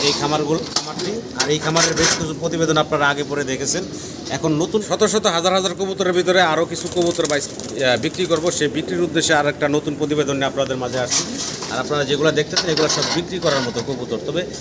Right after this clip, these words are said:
সব কবুতর বিক্রি করার মতো না। যেমন খামার তো মাশাআল্লাহ অনেক বড়, বিশাল, দেখতেই পারতেছেন। এখানে বেশ কয়েকটা লাইন আছে।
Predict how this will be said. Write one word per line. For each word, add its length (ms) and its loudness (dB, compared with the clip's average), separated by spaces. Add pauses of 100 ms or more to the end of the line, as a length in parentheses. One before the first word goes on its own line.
(140)
সব 180 2 (100)
কবুতর 320 -2
বিক্রি 280 -4
করার 220 2
মতো 220 -2
না। 120 0
যেমন 140 -2
খামার 340 -4
তো 60 -6
মাশাআল্লাহ 400 0
অনেক 260 0
বড়, 120 0 (160)
বিশাল, 300 2
দেখতেই 280 -4
পারতেছেন। 420 -2
এখানে 300 0 (460)
বেশ 240 2
কয়েকটা 280 4
লাইন 240 2
আছে। 240 -2